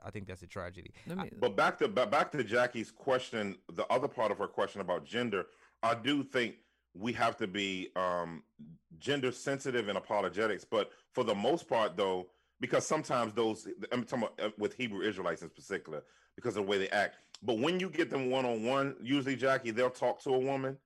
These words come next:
Speaker 2: Yeah.
Speaker 3: Um, and, and, and, and, and they'll, and, and usually they put on a front in front of their crew. And we're talking about camps speci-, specifically, not the other groups. But, um, but yeah, th-, th-, that's a, that's a big deal. And don't even let me get on polygamy, how they bring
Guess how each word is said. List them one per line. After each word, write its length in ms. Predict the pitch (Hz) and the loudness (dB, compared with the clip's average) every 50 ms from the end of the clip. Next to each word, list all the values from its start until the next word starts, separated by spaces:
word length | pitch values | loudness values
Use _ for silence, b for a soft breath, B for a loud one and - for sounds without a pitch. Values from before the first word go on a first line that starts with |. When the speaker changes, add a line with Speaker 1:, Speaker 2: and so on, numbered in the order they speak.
| _ | _
Speaker 2:
Yeah. 320 | - 139 139 135 135 131 135 - | -4 -4 -2 -2 -2 -4 -2 0
Speaker 3:
Um, 460 | 113 117 113 110 107 107 101 98 - - - _ _ _ - | 2 2 4 4 2 2 0 -4 -8 -12 -20 _ _ _ 0
and, 240 | 120 120 120 120 - - | 2 4 4 2 2 2
and, 200 | 127 127 123 123 - | 2 2 2 2 2
and, 180 | 123 123 120 123 - | 0 0 0 0 0
and, 180 | 123 120 117 120 - | 0 0 0 0 0
and 200 | 123 117 110 98 | 0 0 2 4
they'll, 400 | 127 131 131 127 123 117 110 - | 4 4 6 6 4 4 2 2
and, 160 | - 117 117 - | 0 -2 0 0
and 160 | 113 120 117 | -2 -2 0
usually 460 | 127 180 220 220 156 - 135 123 - b b b b - | 0 -2 -2 -2 -2 -2 -2 -2 -2 b b b b 0
they 120 | 98 147 | 2 2
put 200 | 160 - 180 156 | 2 4 2 2
on 100 | 147 123 | 2 2
a 60 | 104 | 0
front 300 | - - - 151 147 127 | -2 0 0 0 0 0
in 40 | 117 | 0
front 220 | 113 - 135 127 127 | -2 -2 0 0 2
of 60 | 120 | 2
their 100 | 113 107 | 2 0
crew. 320 | 104 - - 143 139 127 101 | 0 -2 -4 -2 0 0 0
And 100 | 123 139 | 2 2
we're 60 | 180 | 2
talking 240 | 180 - 135 123 110 | 2 2 2 2 2
about 220 | 101 87 - - | 2 0 -2 -2
camps 380 | - 113 113 104 - - - - _ _ - | -4 -2 -2 -2 -4 -6 -16 -20 _ _ -18
speci-, 240 | 95 - - 117 113 - - _ _ _ | -16 -10 -4 -4 -4 -4 -6 _ _ _
specifically, 600 | _ - 107 101 - - 135 113 120 110 113 113 110 | _ -10 -8 -6 0 0 0 0 0 -2 -2 0 2
not 260 | 117 117 113 - - 90 | 2 2 0 0 -4 -6
the 140 | 101 - | -2 0
other 180 | 104 110 107 113 | 0 0 0 -2
groups. 360 | 98 110 117 117 113 - - _ _ _ _ _ _ _ | -4 -4 -4 -4 -4 -6 -12 _ _ _ _ _ _ _
But, 280 | 98 101 117 117 - - | -2 2 4 4 4 4
um, 400 | 110 110 107 104 101 98 92 90 - _ _ _ _ _ | 2 2 2 2 0 -2 -4 -8 -12 _ _ _ _ _
but 140 | 123 120 113 | -2 0 2
yeah, 260 | 131 135 127 120 107 - - | 4 4 4 4 4 2 0
th-, 120 | 95 120 - - | -2 -2 -2 0
th-, 120 | - 120 - - | -2 -2 -2 0
that's 280 | 98 123 127 143 - - | 2 2 2 2 4 0
a, 80 | 120 - 92 | -2 0 2
that's 200 | 110 123 123 - | 0 0 2 0
a 60 | 117 | -2
big 260 | 98 101 110 101 90 | 0 0 -2 -2 0
deal. 260 | 92 120 120 113 104 | 2 2 4 4 4
And 120 | 98 101 104 | 2 2 2
don't 140 | 131 139 139 | 2 2 2
even 180 | 131 120 113 117 | 2 0 2 0
let 100 | 120 110 | 0 0
me 80 | 110 104 | 0 0
get 120 | 104 110 | 0 0
on 120 | 107 101 95 | 0 0 0
polygamy, 420 | - 101 92 104 120 101 98 95 90 | -2 -4 0 0 0 0 0 -2 0
how 140 | 95 101 | 0 2
they 80 | 101 101 | 2 2
bring 280 | 95 98 104 104 98 | 0 0 0 0 -2